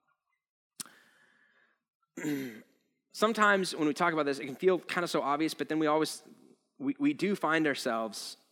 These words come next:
I, I mean, I know I find myself hanging on to things that, uh,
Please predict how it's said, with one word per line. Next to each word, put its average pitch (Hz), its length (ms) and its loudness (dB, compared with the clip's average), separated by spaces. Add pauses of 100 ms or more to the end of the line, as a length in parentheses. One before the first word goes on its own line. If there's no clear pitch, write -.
(220)
I, 135 100 2
I 139 140 -2
mean, 139 80 -2
I 165 140 2
know 147 180 2
I 139 120 2
find 120 220 -4
myself 107 500 -6 (100)
hanging 151 420 -2
on 135 260 0
to 120 60 -6
things 113 600 -8 (1000)
that, 127 300 -2 (840)
uh, 113 380 -8